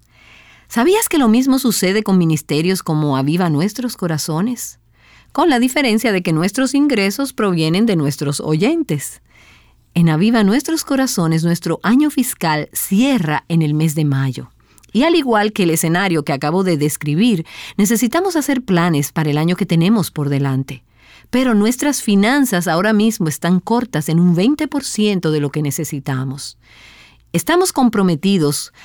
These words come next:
a utilizar con sabiduría los recursos que Dios nos ha provisto. No nos endeudamos, pagamos todas nuestras cuentas y, de ser necesario, vamos a recortar algunos de los planes del ministerio para el próximo año.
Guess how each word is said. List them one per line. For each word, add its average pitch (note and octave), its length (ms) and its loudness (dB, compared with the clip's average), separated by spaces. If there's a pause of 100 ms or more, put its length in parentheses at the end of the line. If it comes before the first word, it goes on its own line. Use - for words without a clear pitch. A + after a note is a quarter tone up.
a E3+ 120 -2
utilizar G3+ 520 0
con E4 160 0
sabiduría G3 600 2
los D#3+ 180 0
recursos G3+ 460 -2
que F3+ 140 0
Dios A#3+ 300 -2
nos F#3 160 -2
ha D3+ 100 -2
provisto. C#3 680 -6 (440)
No A3 220 2
nos B3+ 180 2
endeudamos, F3 800 2
pagamos G#3+ 720 0
todas B3+ 320 0
nuestras E3+ 380 -2
cuentas F3+ 600 -2 (480)
y, C4 120 2
de C4 100 2
ser D#4 240 -2
necesario, C#4 640 0
vamos G3+ 380 0
a F#3 100 -2
recortar F#3 600 -2
algunos F3+ 340 0
de F#3+ 100 -2
los E3 140 -2
planes F#3 460 -2
del D#3 140 -2
ministerio F#3 680 0
para D3 160 -6
el C3+ 80 -6
próximo C#3+ 560 -4
año. C3+ 340 -8